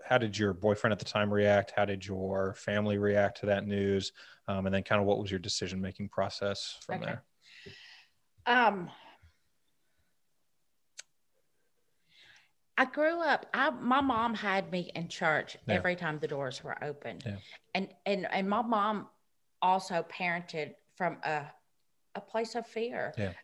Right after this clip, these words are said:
Speaker 2: Uh, she was afraid I was gonna make some of the same mistakes that
Speaker 1: That you
Speaker 2: she
Speaker 1: made.
Speaker 2: made.
Speaker 1: Yeah.
Speaker 2: And I know that now. At the time, I thought, "Man, she's just trying to control every
Speaker 1: Yeah.
Speaker 2: move I'm making."
Speaker 1: Yeah.
Speaker 2: Um, but I had some fear of my mom.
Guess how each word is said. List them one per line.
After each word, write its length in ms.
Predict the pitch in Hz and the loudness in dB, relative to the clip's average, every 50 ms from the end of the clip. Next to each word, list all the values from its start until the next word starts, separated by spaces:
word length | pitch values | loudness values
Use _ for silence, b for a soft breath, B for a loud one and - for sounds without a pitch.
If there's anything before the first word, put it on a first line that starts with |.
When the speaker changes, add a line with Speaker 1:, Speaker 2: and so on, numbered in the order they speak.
| B _ - | B _ -8
Speaker 2:
Uh, 60 | 196 | -8
she 260 | 175 - - 262 254 | -6 -8 -8 -6 -4
was 180 | 240 233 - 196 | -4 -4 -4 -4
afraid 460 | 180 - - 220 214 196 202 214 214 | -8 -6 -4 0 0 2 2 0 0
I 80 | 190 | -2
was 160 | 175 180 - - | -4 -6 -8 -8
gonna 200 | - 180 175 165 | -6 -6 -4 -4
make 220 | 165 165 - - | -4 -4 -6 -6
some 200 | - - 170 165 | -10 -10 -10 -8
of 80 | 165 160 | -10 -10
the 80 | 156 | -12
same 260 | - - 165 156 156 | -10 -8 -6 -6 -6
mistakes 680 | 156 160 - - - 151 139 - - - - - - - _ _ _ _ _ _ _ _ _ _ _ _ _ _ _ _ _ _ _ - | -8 -10 -10 -8 -6 -6 -6 -6 -10 -14 -16 -16 -18 -20 _ _ _ _ _ _ _ _ _ _ _ _ _ _ _ _ _ _ _ -8
that 140 | 139 - | -8 -6
Speaker 1:
That 60 | - - | -6 -6
you 60 | 110 | -6
Speaker 2:
she 60 | 104 | -6
Speaker 1:
made. 140 | 101 98 95 | -6 -8 -8
Speaker 2:
made. 160 | - 73 71 | -10 -8 -8
Speaker 1:
Yeah. 180 | - 113 104 107 - - _ _ _ - - B B B B B B B B B B B B B B B _ - | -6 -6 -8 -8 -14 -20 _ _ _ -20 -20 B B B B B B B B B B B B B B B _ 4
Speaker 2:
And 140 | 214 240 | 6 8
I 100 | 233 240 | 8 8
know 260 | 233 233 233 226 233 233 | 8 8 8 10 10 8
that 260 | 226 175 160 - - | 6 2 -4 -6 -6
now. 560 | 151 190 190 180 170 175 175 185 196 - - - - | -4 0 0 2 2 2 2 0 -2 -2 -4 -4 -4
At 140 | 196 214 - | -4 -2 -2
the 80 | 202 | -4
time, 420 | 185 - - 196 185 170 160 - - - | -6 -6 -4 -4 -2 -2 -2 -4 -4 -6
I 100 | 180 180 | -6 -6
thought, 380 | - - 151 - - - - - - | -4 -6 -6 -6 -8 -12 -18 -14 -10
"Man, 220 | 165 170 180 185 | -6 -6 -4 -4
she's 240 | 180 - 220 214 180 | -6 -8 -8 -8 -8
just 160 | 170 151 - | -10 -10 -10
trying 220 | - 165 160 156 156 | -8 -6 -6 -6 -6
to 40 | |
control 380 | 165 - 156 151 - 151 147 147 | -8 -10 -12 -10 -8 -6 -4 -4
every 300 | 147 156 151 160 165 160 | -4 -4 -4 -4 -4 -4
Speaker 1:
Yeah. 140 | 151 147 147 | -2 -2 -4
Speaker 2:
move 100 | 143 143 | -4 -6
I'm 160 | 139 139 139 | -8 -8 -6
making." 380 | 131 131 123 123 - - 117 101 | -6 -8 -8 -10 -12 -8 -6 -6
Speaker 1:
Yeah. 100 | 101 131 - B B B B B B B B B B B B _ - | -6 -6 -8 B B B B B B B B B B B B _ 2
Speaker 2:
Um, 420 | 170 175 175 165 160 151 147 156 - _ _ _ B B B B - | 4 6 6 6 4 2 -2 -6 -12 _ _ _ B B B B -6
but 120 | - 226 240 | 0 2 2
I 60 | 240 | 2
had 200 | 247 285 294 285 | 2 0 -2 -2
some 160 | - 285 240 | -4 -6 -6
fear 320 | 226 - 240 226 220 214 202 | -2 2 2 4 4 2 0
of 120 | 202 202 | -2 -4
my 140 | 226 202 185 | -4 -4 -4
mom. 420 | 185 180 165 151 147 147 170 165 | -2 -2 -2 -2 -4 -6 -8 -12